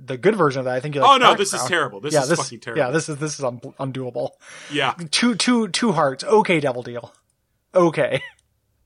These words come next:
Speaker 1: Yeah. Um, yeah. So really great set of unlocks, and they all emphasize that power and demonic,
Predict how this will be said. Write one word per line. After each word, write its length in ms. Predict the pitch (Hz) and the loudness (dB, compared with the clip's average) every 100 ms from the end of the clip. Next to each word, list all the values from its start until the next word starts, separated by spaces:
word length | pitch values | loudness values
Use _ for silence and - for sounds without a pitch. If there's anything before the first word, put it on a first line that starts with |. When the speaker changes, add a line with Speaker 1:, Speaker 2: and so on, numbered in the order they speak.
| _ | _
Speaker 1:
Yeah. 140 | - - _ _ - - - - | -20 -20 _ _ -20 -20 -20 -4
Um, 680 | 156 151 147 143 139 139 147 - | 0 2 4 2 0 -4 -10 -10
yeah. 220 | 143 117 - - | -6 -6 -8 0
So 280 | 190 180 | 4 4
really 340 | 175 147 208 294 | 2 0 2 4
great 260 | 180 185 | 2 2
set 140 | - 165 | 0 0
of 60 | |
unlocks, 500 | 143 135 131 131 - - | 0 0 -4 -6 -10 -4
and 140 | 170 | 0
they 100 | 175 | 4
all 160 | 180 185 | 4 2
emphasize 500 | 160 156 165 147 147 | 0 -2 0 0 0
that 160 | 131 | -4
power 380 | - 131 127 127 | -4 -4 -2 -4
and 260 | 131 127 123 | -6 -10 -10
demonic, 640 | 131 127 123 127 - | -8 -8 -8 -10 -16